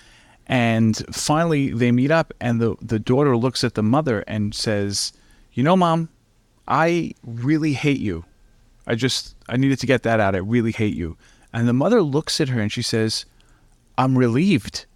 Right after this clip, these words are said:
And, and the daughter is, you know, is confused. She said, "All this time I thought you were indifferent to me.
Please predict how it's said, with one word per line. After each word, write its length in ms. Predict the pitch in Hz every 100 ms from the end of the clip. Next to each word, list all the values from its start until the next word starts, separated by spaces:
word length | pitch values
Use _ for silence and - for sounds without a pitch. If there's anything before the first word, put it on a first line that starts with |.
| _ - - _ _ _ _ _
And, 200 | - 117 -
and 360 | 117 113 113 -
the 140 | 117
daughter 440 | 110 139 135 113 107
is, 500 | 107 - - - - _ _
you 80 | 151
know, 240 | 98 92 95 - - _
is 140 | - -
confused. 640 | 113 - 190 196 117 - - - - - _ _ _
She 180 | - -
said, 200 | 156 160
"All 260 | - 180 254
this 220 | 247 214
time 280 | - 196 180
I 80 | 160
thought 280 | - 175 -
you 140 | 151
were 80 | 147
indifferent 520 | 143 131 143 - 98
to 100 | -
me. 260 | 64 -